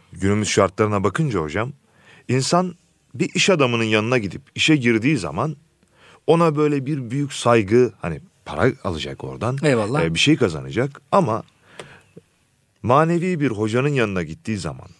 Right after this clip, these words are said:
Speaker 1: bir salihin yanına gittiği zaman, bir hoca efendinin yanına gittiği zaman
Speaker 2: Tevazu göstermeyi zül görüyor kendisine.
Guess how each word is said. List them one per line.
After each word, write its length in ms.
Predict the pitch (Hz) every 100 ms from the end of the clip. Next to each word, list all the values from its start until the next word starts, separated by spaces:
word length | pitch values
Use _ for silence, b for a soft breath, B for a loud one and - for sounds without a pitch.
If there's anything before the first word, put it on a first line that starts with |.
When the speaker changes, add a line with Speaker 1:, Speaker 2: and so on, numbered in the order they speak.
| _ _ _
Speaker 1:
bir 100 | 123
salihin 540 | 131 131 123 117 120 147
yanına 300 | 117 101 92
gittiği 340 | 85 - 113
zaman, 300 | 92 87 80
bir 60 | 120
hoca 280 | 117 104
efendinin 540 | 160 127 113 85 76 76
yanına 280 | 92 92 80
gittiği 380 | 101 - -
zaman 200 | 151 101
Speaker 2:
Tevazu 360 | 82 220 233 247
göstermeyi 480 | 220 - 196 220 254
zül 160 | 226
görüyor 300 | 202 170 143
kendisine. 460 | 135 139 135 135 123